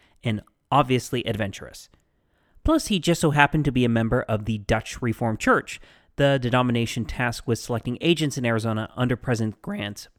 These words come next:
peace policy. And despite the danger of the job and the extremely low pay of fifteen hundred dollars a year, roughly thirty-five thousand in today's money, Clum accepted the gig. Smith secured his release from the Signal Corps,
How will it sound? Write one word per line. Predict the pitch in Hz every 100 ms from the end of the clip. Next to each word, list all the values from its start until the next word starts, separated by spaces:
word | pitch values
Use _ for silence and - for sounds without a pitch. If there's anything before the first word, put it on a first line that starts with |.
| -
peace | 117 -
policy. | - - 62 - - - _ _ _ _ _ _ _ _ _ _ _ _ _ _ _ -
And | 151
despite | 151 - 190 - - 110
the | 113
danger | - 120 151 135 110
of | 98
the | 104
job | 110 95 92 -
and | 139 123
the | 127
extremely | 123 - - 135 147 156 143
low | 123 117
pay | 110 - 131 107 -
of | 110
fifteen | - _ 147 - 135 110
hundred | 113 110
dollars | 110 104 101
a | 101
year, | 165 - - - _ _ _ _
roughly | 120 107 107
thirty-five | - 120 107 104 101
thousand | 110 110 - 107
in | - 117
today's | 104 110 104 95
money, | 143 127 113 - _ _ _ _
Clum | - 139 127 139 - _
accepted | 135 - 107 - 107 -
the | 117
gig. | 190 135 - - _ _ _ _ _ _ _ _ _
Smith | - 208 220 -
secured | - 156 - 170
his | 151 139
release | 123 131 -
from | 113
the | 107
Signal | 123 120
Corps, | - 139 214